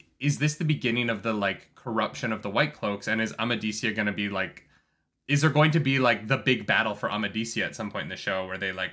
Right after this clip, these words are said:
Rand has to ride in and save it from the darkness of, you know, Niles cor-, being corrupted by Ordeath?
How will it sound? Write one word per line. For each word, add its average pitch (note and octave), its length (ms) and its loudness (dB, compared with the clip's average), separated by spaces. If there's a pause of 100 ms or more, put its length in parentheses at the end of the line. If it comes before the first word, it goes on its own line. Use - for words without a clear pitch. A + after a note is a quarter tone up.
Rand G#2 300 0
has G#2 160 -2
to G#2+ 100 -6
ride G2+ 320 0
in G2+ 140 -2
and F#2+ 120 -6
save G2 280 -4
it F2+ 100 -6
from F#2+ 160 -10
the F2+ 60 -10
darkness F#2 520 -6
of, F2+ 220 -12 (720)
you B2+ 160 2
know, G#2+ 140 0
Niles G2+ 520 0
cor-, A2 240 -6
being G#2+ 280 -6
corrupted G#2 480 -4
by F#2 180 0
Ordeath? E2+ 540 -8